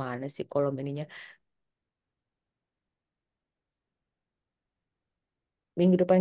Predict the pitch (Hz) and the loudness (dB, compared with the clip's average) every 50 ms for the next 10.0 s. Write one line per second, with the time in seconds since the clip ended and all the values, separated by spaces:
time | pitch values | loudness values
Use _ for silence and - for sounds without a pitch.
0 | 175 170 - 175 - 180 185 - 170 175 165 165 175 214 226 - - 180 - - | 4 2 2 0 -2 -2 -2 -2 0 0 0 0 0 -2 -2 -4 -6 -2 0 0
1 | 202 180 170 160 156 - - - - 185 185 190 190 - - - _ _ _ _ | 0 0 0 -2 -4 -6 -10 -4 0 2 4 4 4 2 0 -4 _ _ _ _
2 | _ _ _ _ - 151 165 160 156 156 156 156 156 151 151 151 151 151 151 151 | _ _ _ _ -4 -2 0 0 0 0 -2 -2 -2 -4 -4 -4 -4 -6 -8 -10
3 | 151 _ _ _ _ _ _ _ _ _ _ _ _ _ _ _ _ _ _ - | -14 _ _ _ _ _ _ _ _ _ _ _ _ _ _ _ _ _ _ -4
4 | 147 147 143 143 143 143 - - 147 147 - 185 196 208 190 - _ _ _ _ | -2 -2 0 0 0 0 -2 -2 -6 -4 -2 0 0 0 -2 -8 _ _ _ _
5 | _ _ _ _ _ _ _ _ _ _ _ _ _ - 190 208 185 220 196 180 | _ _ _ _ _ _ _ _ _ _ _ _ _ 2 4 4 6 6 6 6
6 | 196 196 208 220 233 - - - 202 196 - 226 214 220 220 220 - - 247 240 | 6 6 6 4 2 0 -2 -2 -2 0 2 2 2 2 2 2 2 2 2 2
7 | 220 214 214 208 190 233 233 202 185 196 214 226 208 196 - - 180 180 180 220 | 2 2 2 2 2 2 4 4 4 4 2 0 -4 -8 0 2 2 2 2 0
8 | 214 - 220 190 233 220 196 208 202 - 196 185 185 185 190 185 - 214 220 220 | -2 -2 -2 0 0 2 2 2 2 4 4 4 4 4 2 2 0 -4 -6 -6
9 | - - - - - - _ _ _ - 190 190 185 - _ _ - 220 196 | -8 -16 -20 -20 -20 -20 _ _ _ 0 0 0 0 -4 _ _ -2 0 0